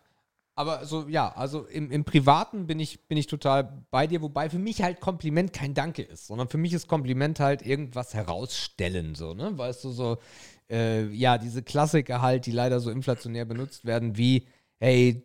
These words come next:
du siehst heute aber toll aus. Ey, das hast du aber schön gemacht. Danke dafür, dass du das so und so gemacht hast." Ja, schwierig. Also der, der Begriff ist halt so, so weit gefächert heutzutage, finde ich. Aber ansonsten für mich beides, äh, sehr, sehr gerne.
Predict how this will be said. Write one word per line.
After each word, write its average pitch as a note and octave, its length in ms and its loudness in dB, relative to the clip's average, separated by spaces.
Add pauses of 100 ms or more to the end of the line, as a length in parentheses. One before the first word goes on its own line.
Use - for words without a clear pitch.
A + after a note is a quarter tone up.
du D#3 100 2
siehst D3 260 2
heute B2 140 4
aber B2 180 2
toll F2+ 300 2
aus. F#2 400 0
Ey, C3+ 300 -2
das B2+ 180 -4
hast C3+ 200 -2
du A2+ 60 -4
aber C3 240 0
schön G2+ 240 0
gemacht. G2+ 380 -2
Danke A#2+ 320 -2
dafür, A2 560 -2
dass A2 240 -6
du G#2+ 80 -8
das G#2+ 180 -4
so A2 200 -2
und G#2+ 140 -2
so F#2+ 180 -2
gemacht F#2+ 340 -4
hast." G#2 200 -4 (640)
Ja, C3 300 -4 (240)
schwierig. D#3+ 580 2
Also C3 280 -2
der, C3 260 -6
der B2+ 140 2
Begriff C#3 420 0
ist - 180 -6
halt G#2+ 260 0
so, G#2+ 460 0 (300)
so A2 240 -4
weit C3+ 260 0
gefächert E2+ 480 -8
heutzutage, D2+ 560 -8
finde D2+ 300 -8
ich. D2 160 -14
Aber C3+ 160 -8
ansonsten C#3+ 420 -6
für C#3 100 -6
mich B2+ 220 -2
beides, G#2 540 0 (100)
äh, F#2 400 -2
sehr, F#2 320 -2
sehr F2+ 160 -4
gerne. E2+ 380 -4